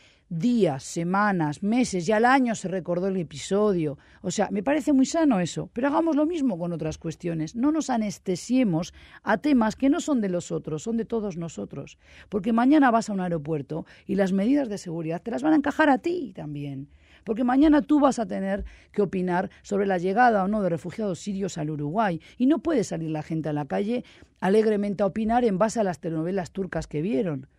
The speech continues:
porque Turquía no es Siria. Y los turcos no son árabes, a pesar de que algún diario de plaza lo confundió en el mes de septiembre y publicó esa noticia. ¿Mm? Entonces, Mauricio, despertemos de una buena vez. Y como digo esto de Siria,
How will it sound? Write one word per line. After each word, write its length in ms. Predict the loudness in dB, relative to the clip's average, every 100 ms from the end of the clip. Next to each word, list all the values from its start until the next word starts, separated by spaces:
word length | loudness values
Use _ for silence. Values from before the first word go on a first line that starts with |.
| -4
porque 200 | -2 0
Turquía 360 | -2 -2 0
no 140 | 2 0
es 100 | -2
Siria. 480 | -4 -4 -6 -8 -16 _ _ -6
Y 100 | -4
los 140 | -2
turcos 300 | -4 -2 0
no 100 | 0
son 200 | 0 -2
árabes, 520 | 0 -2 -4 -8 -20 _ _ _ _ _ _ _ _ _ _ _
a 120 | -6
pesar 280 | -4 -2 -2
de 100 | -2
que 80 | -2
algún 240 | -2 -2
diario 320 | -2 -2 -2
de 80 | -4
plaza 440 | -4 -6 -4 -8 -8
lo 160 | -10 -6
confundió 460 | -6 -6 -6 -4
en 80 | -4
el 80 | -2
mes 160 | -4
de 80 | -6
septiembre 480 | -8 -6 -6 -2 -2
y 20 |
publicó 460 | -2 -4 -4 -4 -6
esa 180 | -4 -6
noticia. 580 | -4 -6 -8 -10 -18 -20 _ _ _ _ _ _ _
¿Mm? 220 | -2 0 -2 _ _ -4
Entonces, 440 | -2 -2 -2 -4
Mauricio, 520 | -4 -4 -4 -6 -6 -8 -10
despertemos 640 | -8 -6 -8 -8 -8 -6 -8
de 40 |
una 140 | -8 -8
buena 320 | -6 -8 -8
vez. 200 | -10 -14 _ _
Y 140 | -8 -2
como 300 | 0 2 4
digo 220 | 4 4
esto 240 | 2 2
de 100 | -2
Siria, 480 | -4 -6 -4 -4 -6